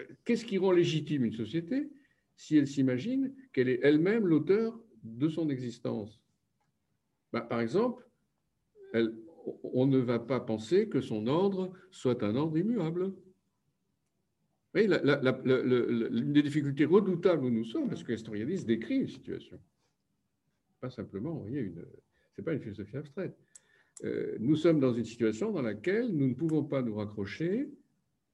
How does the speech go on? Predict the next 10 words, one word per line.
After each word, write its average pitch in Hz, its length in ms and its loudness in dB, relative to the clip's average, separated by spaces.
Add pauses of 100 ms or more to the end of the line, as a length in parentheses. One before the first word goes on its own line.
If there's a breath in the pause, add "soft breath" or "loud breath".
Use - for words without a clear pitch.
à 104 80 -4
quelque 113 340 0
chose 226 280 0
qui 123 120 -4
rendrait 107 320 2
l'ordre 220 640 2 (140)
de 104 80 -4
la 92 100 -6
société 139 600 -6
légitime. 165 680 -6